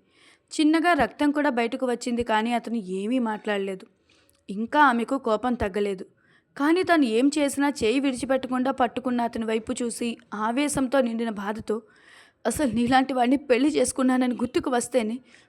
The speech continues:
కత్తులతో నన్ను నేను పడుచుకుని చివరి పి-, రక్తపు బొట్టు నా శరీరం నుండి బయటకు పోయే వరకు అలానే ఉండిపోవాలి అన్నంత పిచ్చిగా ఉంది. అసలు, అసలు నేను చేసిన పనికి నా మీదే నాకు అసహ్యంగా ఉంది.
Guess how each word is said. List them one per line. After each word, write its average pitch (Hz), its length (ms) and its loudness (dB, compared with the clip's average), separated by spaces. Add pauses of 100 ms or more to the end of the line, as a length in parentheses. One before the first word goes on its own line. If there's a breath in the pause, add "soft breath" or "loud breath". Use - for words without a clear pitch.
(160)
కత్తులతో 254 540 0
నన్ను 247 260 2
నేను 240 160 -2
పడుచుకుని 233 540 0 (260 soft breath)
చివరి 302 580 0
పి-, - 440 -4
రక్తపు 254 380 -2
బొట్టు 240 320 2
నా 269 160 2
శరీరం 262 540 0
నుండి 254 160 0
బయటకు 226 420 -2
పోయే 269 240 2
వరకు 254 360 2 (540 soft breath)
అలానే 233 460 0
ఉండిపోవాలి 254 760 4
అన్నంత 233 280 -2
పిచ్చిగా 294 540 -2
ఉంది. 220 280 -6 (960 soft breath)
అసలు, 247 460 0 (680)
అసలు 262 240 2
నేను 240 260 4 (120)
చేసిన 269 240 2
పనికి 254 340 2
నా 226 180 2
మీదే 262 320 6
నాకు 254 400 0 (280 soft breath)
అసహ్యంగా 277 560 6
ఉంది. 202 220 -2